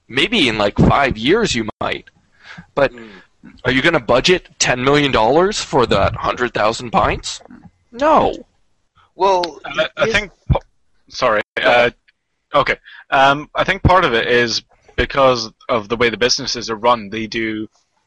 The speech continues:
Speaker 3: yearly reports. So
Speaker 2: Hmm.
Speaker 3: it's, uh, "We released Sleeping Dogs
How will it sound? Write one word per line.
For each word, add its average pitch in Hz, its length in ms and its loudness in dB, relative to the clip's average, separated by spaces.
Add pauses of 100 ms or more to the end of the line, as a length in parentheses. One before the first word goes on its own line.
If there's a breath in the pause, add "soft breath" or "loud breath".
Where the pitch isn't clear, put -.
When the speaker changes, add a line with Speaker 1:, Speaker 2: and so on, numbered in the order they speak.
Speaker 3:
yearly 127 560 0
reports. - 540 -6 (480)
So 120 260 0
Speaker 2:
Hmm. 110 120 2
Speaker 3:
it's, 117 140 -6
uh, 104 340 2 (200)
"We 127 200 0
released 123 240 0 (140)
Sleeping 113 420 0
Dogs 104 340 -2